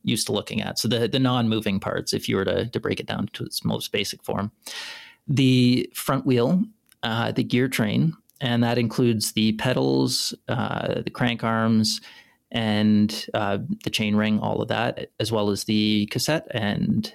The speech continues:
derailleurs. Uh, the head, left foot, and leg, and those are two different components. Uh, and then right foot and right leg are also broken down piece by piece. Rear wheel,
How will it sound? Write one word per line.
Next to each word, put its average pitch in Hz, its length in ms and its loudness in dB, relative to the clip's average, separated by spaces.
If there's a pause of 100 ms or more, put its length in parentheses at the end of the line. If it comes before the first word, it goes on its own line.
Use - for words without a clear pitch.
(120)
derailleurs. 113 600 0 (640)
Uh, 98 460 -2
the 110 100 -2
head, 123 400 -2 (760)
left 123 360 0
foot, 117 440 -2
and 113 140 2
leg, 107 340 0 (160)
and - 80 0
those 110 160 2
are 107 40 -2
two 107 160 -2
different 110 240 -4
components. 110 500 0 (340)
Uh, 110 180 0
and 110 100 2
then 110 100 2
right 110 180 2
foot 104 260 -2
and 107 120 0
right 104 220 -2
leg 107 280 -2 (100)
are 107 100 -2
also 104 200 -2
broken 107 300 0
down 107 240 0
piece - 160 -4
by - 160 -4
piece. 160 400 -2 (400)
Rear 131 240 4
wheel, 135 420 2